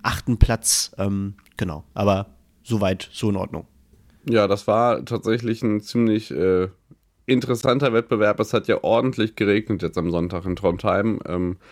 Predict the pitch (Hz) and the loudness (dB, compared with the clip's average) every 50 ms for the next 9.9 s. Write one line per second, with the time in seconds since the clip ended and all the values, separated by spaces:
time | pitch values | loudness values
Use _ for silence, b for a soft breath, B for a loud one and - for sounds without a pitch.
0 | b b b b b b _ _ _ - 107 107 104 - - - 107 110 104 110 | b b b b b b _ _ _ -2 0 0 0 -2 -2 0 2 2 4 6
1 | 117 131 139 147 139 123 123 123 - 127 120 135 - - 123 117 120 117 - 92 | 4 4 4 4 4 4 2 2 2 0 0 0 0 2 2 2 2 2 2 2
2 | 135 123 131 131 123 113 - 98 95 92 107 139 151 - 180 165 165 165 - - | 0 2 2 0 0 0 0 2 2 4 4 2 0 0 0 0 0 -2 -4 -6
3 | - - - - 71 80 101 104 101 107 - - 120 - - 104 - 107 95 98 | -10 -10 -8 -6 -4 -2 0 0 0 0 0 -4 -4 -4 -4 -2 -2 0 0 0
4 | 104 107 92 - - 101 104 - - 107 113 - - - 95 98 98 101 104 110 | 0 -2 -4 0 0 0 0 2 0 0 0 0 -4 -2 0 0 0 2 0 -2
5 | 101 98 95 - 98 95 95 - - 127 131 135 131 139 139 139 - - 131 127 | -2 -4 -4 -2 -4 -4 -4 -2 0 2 2 4 4 4 2 2 2 0 0 2
6 | 131 131 123 117 123 127 135 147 135 120 110 113 107 104 107 110 - - 120 110 | 2 0 2 2 2 2 2 2 0 0 0 0 0 0 0 -2 -4 -2 -2 -2
7 | - 113 104 - - 107 107 - 104 104 110 - - 101 95 92 92 98 - 110 | -2 -2 -4 0 -2 -2 -2 0 -4 -4 -4 -2 0 0 2 2 0 0 -2 -2
8 | 95 95 92 - - - 71 82 - - - 80 104 - - 110 110 92 - - | -2 0 -2 -4 -6 -4 -4 -2 -2 0 0 0 -2 -2 -2 -2 -4 -2 -2 -2
9 | 117 107 104 - - - 107 98 95 104 - - 98 98 104 113 120 | -2 -2 -2 -4 -2 -2 -2 0 0 -2 -2 0 2 4 4 2 0